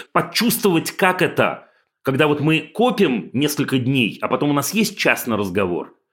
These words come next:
И вот за этот час или десять минут даже, да, мы рассказываем что-то сокровенное. Это другие отношения, честное слово.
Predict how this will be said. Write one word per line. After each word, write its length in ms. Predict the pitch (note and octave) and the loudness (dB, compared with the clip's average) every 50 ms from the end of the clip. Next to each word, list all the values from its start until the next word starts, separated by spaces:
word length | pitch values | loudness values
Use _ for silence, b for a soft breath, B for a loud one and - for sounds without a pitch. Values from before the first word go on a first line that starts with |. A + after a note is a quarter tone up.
| _ _ _ | _ _ _
И 80 | - A2 | -4 -2
вот 160 | B2+ A2 G2 | -2 0 0
за 60 | C3+ | 0
этот 220 | C3 C3 C3 - - | 0 0 -2 -6 -4
час 320 | - - E3+ D#3+ E3 - | 0 0 0 0 0 0
или 120 | G#2+ F#2+ | -2 -2
десять 320 | F#2 G2 D3 E3 - - B2+ | 0 0 0 0 0 0 -2
минут 240 | A#2+ G#2 F#2+ D#2+ D2+ | -2 -2 -2 -4 -6
даже, 240 | D#2+ C#2+ B1+ - b b b b b b | -8 -8 -10 -12 b b b b b b
да, 120 | b A2+ B2+ | b -2 0
мы 100 | B2+ A2+ | 0 0
рассказываем 340 | A2 - - D3+ D3 C#3 - | 0 0 0 -2 -2 -2 -4
что-то 200 | - A#2+ A2 - | -6 -10 -10 -10
сокровенное. 360 | - - C#3+ C#3+ C#3+ C3 A#2 | -8 -4 -4 -2 -2 -2 -4
Это 100 | A2+ G2+ | -2 -2
другие 260 | B2+ B2+ B2+ D#3+ D#3+ | -2 0 0 0 0
отношения, 500 | D#3+ E3 C#3 - - E3 F3 E3 C3+ G2+ | 0 -4 -6 -4 -2 -2 -2 -2 -2 -4
честное 300 | - - - - C3 B2+ | -4 -6 -6 -6 -6 -6
слово. 500 | A#2+ - D3 D3+ D3 A2 E2 C#2 - | -4 -2 -2 -2 -2 -4 -6 -8 -12